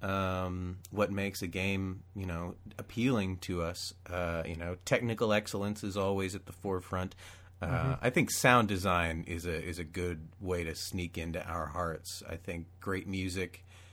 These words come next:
Speaker 1: and great audio, um, really, uh, really tend to speak to the group.
Speaker 2: Yep.
Speaker 1: Um,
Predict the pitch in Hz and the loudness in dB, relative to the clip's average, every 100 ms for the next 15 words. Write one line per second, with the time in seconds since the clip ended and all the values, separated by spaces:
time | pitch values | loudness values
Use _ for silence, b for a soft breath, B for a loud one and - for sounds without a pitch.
0 | b b 92 90 85 90 90 90 90 90 | b b -2 0 0 2 2 4 4 4
1 | 85 82 80 87 - 92 90 85 80 80 | 2 2 -2 -8 -10 -4 -2 -2 -4 -8
2 | 82 - - - 87 87 85 82 82 90 | -10 -14 -20 -10 -4 -2 -2 -2 -6 -10
3 | 90 87 85 85 82 90 90 87 87 - | -12 -10 -12 -12 -14 -10 -6 -6 -8 -8
4 | 87 80 85 - 87 - 85 85 87 90 | -8 -6 -10 -6 -8 -6 -8 -6 -4 -4
5 | 85 - b b b b b b - 131 | -4 -12 b b b b b b -2 0
6 | - - - - 104 101 98 98 98 95 | 0 -8 -20 -6 2 4 4 4 2 2
7 | 92 | -2